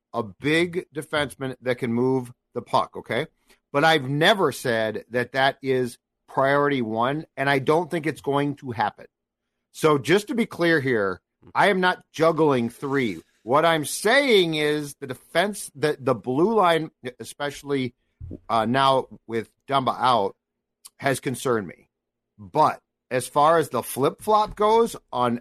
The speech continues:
acquisitions and what I would like to see most, yes, I have gone from a center, which I would still like to see, but I fall into your camp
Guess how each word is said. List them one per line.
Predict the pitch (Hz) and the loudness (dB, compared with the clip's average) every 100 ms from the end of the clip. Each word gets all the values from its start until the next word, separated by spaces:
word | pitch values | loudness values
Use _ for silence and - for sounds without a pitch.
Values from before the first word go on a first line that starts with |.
| - | -2
acquisitions | 127 - 131 113 123 196 185 185 - _ - | -2 -2 -4 -4 -4 -2 -4 -6 -14 _ -6
and | 113 113 110 - _ _ | -2 0 -2 -6 _ _
what | 117 123 | -2 0
I | 120 | 0
would | 123 117 - | 0 -2 -6
like | 113 117 | -6 -6
to | 135 | -8
see | - 156 | -8 -2
most, | 160 180 - _ _ _ | 0 0 -6 _ _ _
yes, | 120 143 139 113 | -2 0 0 -2
I | 127 | 0
have | 131 117 | 0 0
gone | 123 123 135 | 2 2 2
from | 120 127 117 113 - | 0 2 2 0 -6
a | 95 | -8
center, | - 131 123 151 | 0 2 4 2
which | 165 165 | 2 2
I | 160 175 | 4 4
would | 175 | 2
still | - 220 220 135 | 0 2 2 2
like | 120 127 160 - | 2 4 2 -2
to | 208 | -8
see, | - 226 226 - _ _ _ _ | -4 -2 -2 -4 _ _ _ _
but | 110 135 143 147 _ _ _ _ 143 | -2 2 2 0 _ _ _ _ -2
I | |
fall | 165 180 175 | 0 2 2
into | 151 151 | 0 2
your | 262 | 0
camp | - 165 151 139 | 2 2 2 0